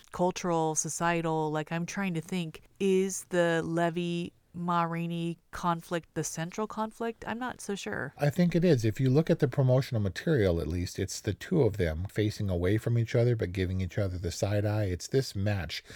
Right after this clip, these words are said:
Speaker 2: There's lots of undercards, but their confrontation is what we've been building to.
Speaker 1: Right.
Speaker 2: We're allowing them to come up to speed, to reach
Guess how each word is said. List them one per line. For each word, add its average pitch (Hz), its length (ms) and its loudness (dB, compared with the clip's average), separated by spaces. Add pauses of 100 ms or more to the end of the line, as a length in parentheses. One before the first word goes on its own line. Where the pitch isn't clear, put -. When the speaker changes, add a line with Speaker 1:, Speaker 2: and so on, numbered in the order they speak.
(160)
Speaker 2:
There's 135 140 0
lots 160 220 2
of 131 80 2
undercards, 104 640 2
but 113 160 2
their 151 160 8
confrontation 127 800 2
is 104 280 0
what 104 220 2
we've 104 180 0
been 92 200 -2
building 85 400 -2
to. - 320 -12
Speaker 1:
Right. - 400 -4
Speaker 2:
We're 110 160 6
allowing 131 480 4
them 120 240 4
to 113 100 -2
come 135 240 0
up 143 140 0
to 127 100 -2
speed, 117 420 0
to 113 100 -2
reach 110 420 0